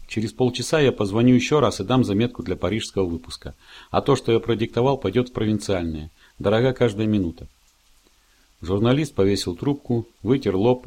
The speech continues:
и обвёл окружающих счастливым взглядом. Телефон зазвонил опять. «Алло, комиссар,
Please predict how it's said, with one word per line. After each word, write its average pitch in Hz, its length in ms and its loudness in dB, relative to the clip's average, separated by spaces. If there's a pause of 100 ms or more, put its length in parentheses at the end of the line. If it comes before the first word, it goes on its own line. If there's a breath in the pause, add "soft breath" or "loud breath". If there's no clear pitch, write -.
и 120 100 0
обвёл 101 380 0
окружающих 87 640 -4
счастливым 87 480 -6
взглядом. 73 460 -8 (680)
Телефон 101 380 -2
зазвонил 101 460 0
опять. - 380 -6 (2500 soft breath)
«Алло, 127 440 2
комиссар, 135 500 0